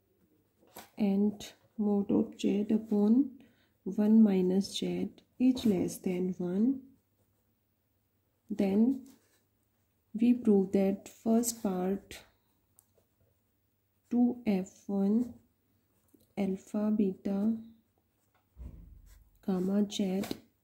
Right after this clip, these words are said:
equals to one minus z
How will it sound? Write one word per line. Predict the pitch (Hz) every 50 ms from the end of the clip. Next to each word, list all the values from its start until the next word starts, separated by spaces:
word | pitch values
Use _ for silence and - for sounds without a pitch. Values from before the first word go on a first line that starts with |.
| _ -
equals | 208 208 - - - 220 208 208 214 - - -
to | - 233 233 233 247 269 - - - - _ _ _ - - - _ _ _ _ _ _ _ _ _ _ _ _ _ _ _ - 220 -
one | 262 269 277 277
minus | 254 233 220 208 208 220 214 - -
z | - 220 226 240